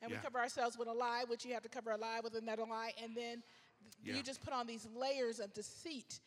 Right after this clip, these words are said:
Speaker 2: Yeah.
Speaker 1: And so then when it comes time to
Speaker 2: Unveil.
Speaker 1: deal with it,
Speaker 2: Yeah.
Speaker 1: you got, you gotta, you gotta peel all of that off, all of
Speaker 2: Yeah.
Speaker 1: that off. And that's where pain, that's where
Speaker 2: Yeah.
Speaker 1: hurt, that's
Speaker 2: Yeah.
Speaker 1: where, where that stuff just goes to the core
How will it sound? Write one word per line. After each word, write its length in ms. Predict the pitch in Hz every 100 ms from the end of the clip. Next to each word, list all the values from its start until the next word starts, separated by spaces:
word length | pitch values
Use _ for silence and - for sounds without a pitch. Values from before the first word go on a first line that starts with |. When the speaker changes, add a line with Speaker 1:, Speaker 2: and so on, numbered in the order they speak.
| -
Speaker 2:
Yeah. 160 | - 220
Speaker 1:
And 80 | 233
so 200 | - 226
then 200 | 233 233
when 140 | 233
it 80 | 220
comes 320 | - 269 247
time 380 | - 302 269 262 254
to 260 | 262 208 208 - - 202
Speaker 2:
Unveil. 200 | 208 294
Speaker 1:
deal 220 | 311 302
with 180 | 247 202
it, 300 | 190 190 - - -
Speaker 2:
Yeah. 80 | 87 85 -
Speaker 1:
you 140 | 269 359
got, 260 | 220 202
you 100 | 233
gotta, 220 | 247 190 170 _ _
you 100 | 240
gotta 180 | 254 196
peel 280 | - 214 214
all 520 | 226 262 269 269 254
of 80 | 240
that 200 | 233 220
off, 240 | 214 202 208
all 320 | 220 220 208
of 80 | 214
Speaker 2:
Yeah. 140 | 208
Speaker 1:
that 40 | 208
off. 140 | 202 - - -
And 100 | 226
that's 220 | 247 -
where 140 | 254 220
pain, 500 | - 285 262 262 254
that's 220 | 240 -
where 100 | 214
Speaker 2:
Yeah. 60 | 214
Speaker 1:
hurt, 340 | 262 254 -
that's 200 | 247 233
Speaker 2:
Yeah. 80 | -
Speaker 1:
where, 220 | 226 220 - - -
where 100 | 247
that 160 | 240
stuff 300 | - 277 247
just 220 | 247 233
goes 220 | - 247 262
to 100 | -
the 100 | 214
core 540 | - 311 302 277 254